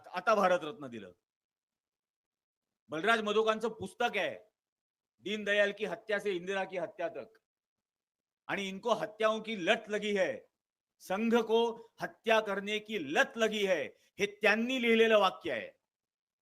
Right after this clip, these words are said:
आणि वाजपेयी जिवंत असताना, पंतप्रधान असताना त्यांनी पुस्तक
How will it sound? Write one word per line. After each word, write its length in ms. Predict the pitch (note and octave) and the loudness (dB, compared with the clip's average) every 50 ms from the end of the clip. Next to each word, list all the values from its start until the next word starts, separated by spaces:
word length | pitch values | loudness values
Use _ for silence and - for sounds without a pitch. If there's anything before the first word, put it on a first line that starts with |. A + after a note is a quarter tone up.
| _ _ - | _ _ -10
आणि 140 | D3 F3 | -8 -6
वाजपेयी 540 | F3 D3+ D#3 E3+ G3 - - - A3 A3+ A#3+ | -4 -2 0 0 -2 -2 -2 -2 0 0 0
जिवंत 420 | G3+ D#3 F3 G3 B3 C4 B3 A#3+ B3 | -2 -4 -2 2 2 2 2 0 0
असताना, 560 | A3+ G#3 G#3 - - G#3+ G#3 G#3 G#3 A3 G#3+ | -2 -2 -2 -4 -6 -6 -6 -4 -4 -4 -4
पंतप्रधान 680 | G#3+ - F3+ G3+ G3+ C4+ B3+ B3+ B3 A3 B3 A#3+ A3+ | -4 -4 -4 0 2 2 2 2 2 0 0 0 0
असताना 360 | G#3+ - - - G#3+ G#3+ A3+ | -2 -6 -8 -8 -6 -6 -4
त्यांनी 220 | A3 G#3+ G#3+ G#3+ A3 | -4 -4 -4 -4 -6
पुस्तक 360 | A3 G3 G3 - - A3 | -8 -10 -14 -8 -4 -4